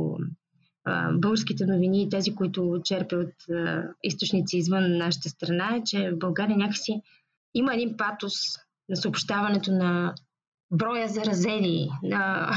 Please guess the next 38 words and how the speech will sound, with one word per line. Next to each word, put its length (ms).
<laughs> 180
на 60
всичко, 520
разбираш 420
ли? 80
Просто 400
то 160
е 40
един 440
патос, 340
който 480
може 220
да 100
панира 420
излишно 360
хората. 460
Не 80
казвам, 240
че 100
трябва 160
да 60
се 100
подценява 500
ситуацията, 760
а 260
че 100
трябва 320
малко 240
по-разумно 380
да 80
се 140
подхожда 380
към 160
нея 360
и 220
да 100
не 80
изтерясваме 640